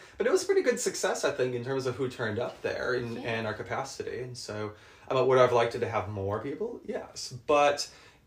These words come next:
Speaker 1: in terms of what there was, I think it was a lot, really good engagement that came through and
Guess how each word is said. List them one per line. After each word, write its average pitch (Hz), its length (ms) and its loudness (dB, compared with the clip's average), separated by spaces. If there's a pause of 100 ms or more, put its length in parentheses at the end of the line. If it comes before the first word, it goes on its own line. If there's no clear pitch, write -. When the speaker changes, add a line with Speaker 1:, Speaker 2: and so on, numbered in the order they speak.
Speaker 1:
in 147 120 0
terms 160 280 -2
of 135 120 2
what 127 220 4
there 113 200 6
was, 123 380 2
I 117 80 -2
think 123 240 -4
it 120 40 -4
was 107 160 -2
a - 20 -6
lot, 113 320 0
really 135 320 2
good 131 140 2
engagement 113 880 -4
that - 120 -10
came 107 280 -6
through 101 640 -2
and 101 340 -6